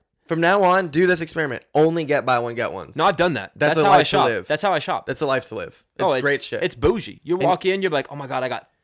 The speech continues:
Speaker 2: I got two things of toothpaste.
Speaker 1: You
Speaker 2: I
Speaker 1: live
Speaker 2: got two,
Speaker 1: variety.
Speaker 2: I got two shampoos. I got two things of hot dogs. I got
Speaker 1: Yeah.
Speaker 2: four buns." I don't know why. First off, that's where we gotta figure out math. Like, who's doing math? Like, you'll get sixteen hot dogs and eight buns.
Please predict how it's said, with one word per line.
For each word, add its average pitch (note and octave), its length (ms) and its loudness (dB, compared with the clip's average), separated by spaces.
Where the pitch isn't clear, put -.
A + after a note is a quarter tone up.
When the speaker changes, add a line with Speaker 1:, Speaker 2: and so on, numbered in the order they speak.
Speaker 2:
I B2+ 40 -14
got - 180 -18
two D#3+ 120 -12
things D#3 220 -10
of C#3+ 60 -12
toothpaste. C#3 540 -12
Speaker 1:
You C#3 160 -2
Speaker 2:
I - 20 0
Speaker 1:
live D3+ 160 6
Speaker 2:
got D#3 60 2
two, F3+ 60 4
Speaker 1:
variety. B2+ 440 4
Speaker 2:
I C#3 80 -2
got C#3+ 200 -6
two - 160 -14
shampoos. F3+ 720 -8
I C3+ 120 -10
got C3 320 -4
two F#3 240 -12
things F#3 260 -6
of F3+ 100 -6
hot D#3 220 -2
dogs. D#3+ 400 -4
I - 40 -14
got B2 180 -4
Speaker 1:
Yeah. A#2+ 140 -8
Speaker 2:
four A3+ 300 6
buns." F3+ 480 2
I E3+ 80 -2
don't F3 100 0
know D#3+ 80 0
why. C#3+ 320 0
First D#4 200 -4
off, G#3+ 200 0
that's E4+ 160 0
where D#4 100 0
we A#3+ 100 -4
gotta G#3+ 140 2
figure F#3+ 220 0
out C3+ 160 0
math. B2+ 380 -6
Like, C3+ 80 -14
who's C4 240 -6
doing G3+ 240 0
math? C3+ 280 -2
Like, D3+ 160 -6
you'll B3 120 -10
get C4 180 -8
sixteen A#3+ 480 -8
hot G#3+ 240 0
dogs A#3+ 300 0
and D#3 100 -10
eight D#3 180 -4
buns. B2 500 -8